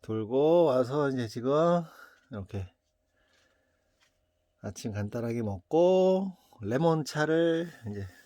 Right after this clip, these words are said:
먹는 겁니다. 어, 이야. 야, 어제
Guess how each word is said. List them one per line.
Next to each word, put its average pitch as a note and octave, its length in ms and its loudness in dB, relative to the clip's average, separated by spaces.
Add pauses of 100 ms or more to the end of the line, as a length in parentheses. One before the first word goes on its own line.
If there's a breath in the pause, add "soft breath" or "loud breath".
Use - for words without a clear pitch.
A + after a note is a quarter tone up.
(500 soft breath)
먹는 G#2 280 -10
겁니다. F#2 360 -12 (220)
어, A2 680 -8 (180)
이야. - 1600 -20
야, G2 300 -6
어제 C3 260 -8